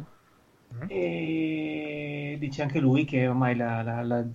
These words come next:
la gente vive nella vita reale solo per mangiare, andare al bagno e, e dormire, però il resto della vita si svolge dentro questo Oasis, perché anche dentro questo Oasis poi,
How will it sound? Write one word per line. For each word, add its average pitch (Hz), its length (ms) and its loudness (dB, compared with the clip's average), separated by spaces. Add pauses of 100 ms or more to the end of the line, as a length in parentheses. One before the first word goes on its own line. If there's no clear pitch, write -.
la 135 160 2
gente 110 880 0
vive 120 200 2
nella 120 200 4
vita 117 260 4
reale 120 380 6
solo 120 220 0
per 123 140 0
mangiare, 117 380 4
andare 117 300 0
al 117 80 0
bagno 110 540 0 (540)
e, 104 300 -4
e 120 260 4
dormire, 110 540 2
però 135 480 0
il 131 120 4
resto 120 320 0
della 127 200 4
vita 113 320 0
si 131 180 -4
svolge 113 320 0
dentro 117 240 -4
questo 143 300 -4
Oasis, 107 400 -4
perché 131 240 -8
anche 117 180 -2
dentro 123 200 2
questo 131 240 -2
Oasis 117 420 0
poi, 120 360 2